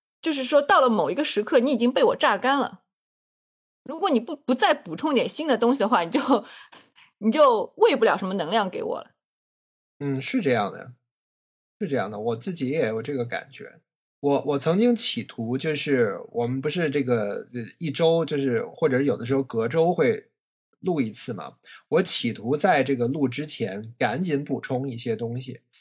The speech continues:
Speaker 2: 但是这个对于我来讲，就是在，在之前的某一段时间，这样做也许还行得通。但是就是因为我前一段时间就是切实地发生了转变，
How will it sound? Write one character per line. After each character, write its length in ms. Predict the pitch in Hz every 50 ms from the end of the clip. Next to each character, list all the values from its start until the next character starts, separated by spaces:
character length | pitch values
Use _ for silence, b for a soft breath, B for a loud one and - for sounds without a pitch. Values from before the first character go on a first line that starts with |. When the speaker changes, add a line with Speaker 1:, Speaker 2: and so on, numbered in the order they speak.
| b _ _ -
Speaker 2:
但 100 | 196 190
是 140 | 185 196
这 160 | 180 175 214 190
个 100 | 165 156
对 300 | 147 - 208 196 180 151
于 80 | 156
我 240 | 175 185 156 120 87
来 200 | 87 90 117 147
讲， 440 | 147 - 135 - - - - - _ _ _ _ _ _ _ _ _
就 80 | - 214
是 240 | 196 208 196 170 -
在， 380 | - - 208 190 170 143 120
在 400 | 120 - 202 190 175 160 143 135
之 240 | 123 123 - 240 247
前 420 | 220 - - 135 113 107 110 135
的 160 | 185 220 190 147
某 240 | 123 117 101 101
一 80 | 104 123
段 220 | 135 170 139 123
时 200 | 117 117 - 120
间， 300 | 110 - 117 110 107 107
这 140 | 117 120 214
样 200 | 226 196 165 139
做 320 | 127 - 165 151 127 110 95
也 220 | - 120 127 143
许 160 | 180 - - 131
还 200 | - - 107 104
行 240 | - - 120 110
得 100 | 110 117
通。 340 | 110 - - 113 104 98 98 _ b b b b b b b
但 160 | _ 226 233
是 140 | 226 220 -
就 160 | - - 214
是 160 | 196 160 165 143
因 220 | 131 151 160 165
为 240 | 156 127 120 123 135
我 180 | 135 120 104
前 260 | 101 - - 120 107 117
一 40 |
段 260 | 143 160 165 143 127 127
时 240 | 120 - - 120
间 240 | 113 107 123 120 117
就 80 | 117 123
是 60 | 123
切 340 | 123 - - - 254 214 -
实 260 | - - - - 110
地 240 | 117 156 156 117 110
发 220 | 110 - 135 135
生 240 | 131 - 143 135 135
了 160 | 131 120 110
转 220 | 110 - 101 - -
变， 260 | _ - 123 117 -